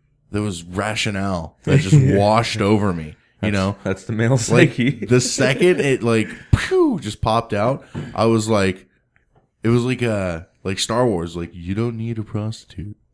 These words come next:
Speaker 1: I was
Speaker 2: Yeah.
Speaker 1: like, "I don't need a prostitute."
Speaker 2: <laughs>
Speaker 1: "You need to go to sleep and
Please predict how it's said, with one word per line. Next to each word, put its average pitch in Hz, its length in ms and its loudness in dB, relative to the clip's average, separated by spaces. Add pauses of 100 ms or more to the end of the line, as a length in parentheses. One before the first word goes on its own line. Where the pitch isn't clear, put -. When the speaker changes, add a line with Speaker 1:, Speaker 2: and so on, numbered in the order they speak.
(220)
Speaker 1:
I 95 60 -6
was 110 100 -2
Speaker 2:
Yeah. 104 80 2
Speaker 1:
like, 92 160 -8
"I 95 100 -6
don't 123 160 -6
need 135 180 -6
a 92 40 -8
prostitute." - 680 -8
Speaker 2:
<laughs> 165 640 2
Speaker 1:
"You 104 120 -2
need 135 140 0
to 117 60 -6
go 117 160 0
to 107 80 -2
sleep 113 500 -4
and 80 320 -8